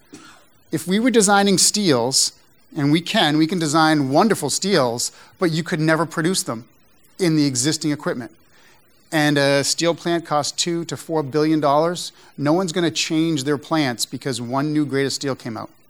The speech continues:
The steel industry is an amazing industry. Trillion dollar industry, quietly going about its business every day. No one gives it a second thought. But it's a massive industry and it doesn't change on a dime.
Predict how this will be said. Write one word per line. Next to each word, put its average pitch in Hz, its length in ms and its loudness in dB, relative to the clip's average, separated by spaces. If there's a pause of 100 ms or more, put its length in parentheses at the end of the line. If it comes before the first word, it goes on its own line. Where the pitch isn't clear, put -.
(1300)
The - 60 -6
steel 247 320 -2
industry 170 280 -4
is 139 80 -4
an 147 60 0
amazing 135 420 0
industry. 117 420 -6 (160)
Trillion 156 300 2
dollar 147 260 4
industry, 151 340 -4
quietly 143 380 -2
going 143 200 -2
about 139 180 -2
its 131 80 -8
business 139 340 -4
every 139 200 -6
day. 139 280 -2
No 127 140 -6
one 139 100 -2
gives 135 180 -6
it 139 60 -6
a 131 60 -6
second 131 340 -6
thought. 120 260 -4 (840)
But 143 80 2
it's 135 120 -2
a 135 80 -2
massive 135 720 0
industry 123 500 -6
and 139 120 -8
it 117 100 -10
doesn't 127 260 -4
change 120 380 -8
on 117 80 -12
a 110 60 -12
dime. 104 320 -10